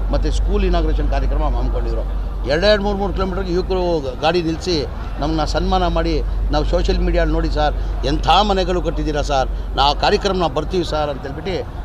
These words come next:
ಭಾಳ ಜನ ಯುವಕರು ಇಷ್ಟು ಗದಕಲ್ಲಿ ಹೇಳ್ತಾಯಿದ್ರು. ನಿನ್ನೆಯಿಂದ ಹಾವೇರಿಯಿಂದ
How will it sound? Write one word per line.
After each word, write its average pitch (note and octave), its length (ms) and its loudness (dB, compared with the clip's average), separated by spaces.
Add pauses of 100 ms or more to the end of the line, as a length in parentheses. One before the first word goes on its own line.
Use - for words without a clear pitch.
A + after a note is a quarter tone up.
ಭಾಳ E3 160 2
ಜನ F#3 160 -2
ಯುವಕರು G#3 280 -2
ಇಷ್ಟು G3 340 -2
ಗದಕಲ್ಲಿ F#3 420 0
ಹೇಳ್ತಾಯಿದ್ರು. C#3+ 320 -2 (400)
ನಿನ್ನೆಯಿಂದ F#3 440 2
ಹಾವೇರಿಯಿಂದ F#3+ 720 2